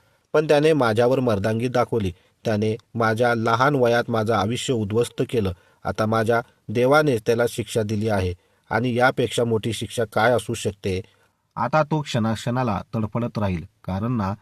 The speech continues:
त्याची पहिली पत्नी राहिली ना दुसरी मिळू शकते. दीदी मला आणि माझ्या मुलाला भेटून परत गेली. जेव्हा तिने बातमी मोहनला सांगितली,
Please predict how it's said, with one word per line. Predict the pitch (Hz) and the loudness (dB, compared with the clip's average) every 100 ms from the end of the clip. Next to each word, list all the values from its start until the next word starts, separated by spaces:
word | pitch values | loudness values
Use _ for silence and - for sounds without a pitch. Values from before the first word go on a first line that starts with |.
| _ _ _ | _ _ _
त्याची | 123 117 135 | -8 -4 -6
पहिली | - 107 104 | -2 -2 -2
पत्नी | 120 127 139 135 | -2 -4 -2 0
राहिली | 127 139 | 0 0
ना | 147 | 0
दुसरी | 131 104 - 113 | 0 -2 -4 -2
मिळू | 110 104 | 0 -2
शकते. | 101 101 - 82 73 _ _ _ _ - | -4 -6 -8 -8 -8 _ _ _ _ -12
दीदी | 107 135 170 | -4 0 0
मला | 165 139 131 135 139 | 2 2 2 0 -2
आणि | - 113 117 | -4 -2 -2
माझ्या | 120 113 101 110 | -2 -4 -2 -2
मुलाला | 110 101 104 101 | -2 -2 -4 -4
भेटून | 104 101 123 | -4 -4 -6
परत | 123 110 104 | -4 -4 -4
गेली. | 104 92 87 - 95 | -4 -6 -6 -8 -12
जेव्हा | 98 110 110 151 | -4 -2 0 -2
तिने | 143 104 98 113 | -2 -2 -2 -4
बातमी | 110 95 110 | -4 -4 -4
मोहनला | 113 104 98 123 139 | -2 -2 -2 -2 -4
सांगितली, | - 98 95 - 92 | -4 -4 -6 -6 -8